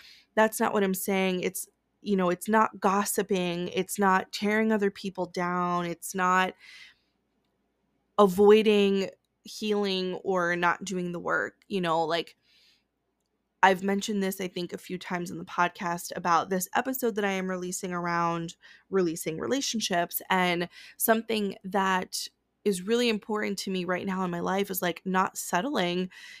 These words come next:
in friendships. Like, if you're not putting effort into my friendship, like, I'm done. And that was really, really hard for me as a recovering people pleaser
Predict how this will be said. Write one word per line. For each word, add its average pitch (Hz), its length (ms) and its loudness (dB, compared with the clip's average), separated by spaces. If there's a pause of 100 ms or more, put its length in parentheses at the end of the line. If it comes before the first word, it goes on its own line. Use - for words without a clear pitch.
in 226 200 4
friendships. 220 680 -4
Like, 220 240 -2
if 214 160 0
you're 214 200 0
not 302 200 -2
putting 247 260 -2
effort 208 220 -2
into 208 260 -2
my 175 100 -4
friendship, 202 540 -4
like, 190 260 2 (280)
I'm 214 480 0
done. 165 460 0 (560)
And 214 440 4
that 185 240 8
was 240 180 -2
really, 202 540 0
really 190 300 -4
hard 170 380 -2
for 226 160 -4
me 240 220 -2
as 214 140 0
a 180 60 -2
recovering 190 680 -2
people 190 400 -8
pleaser 247 720 -4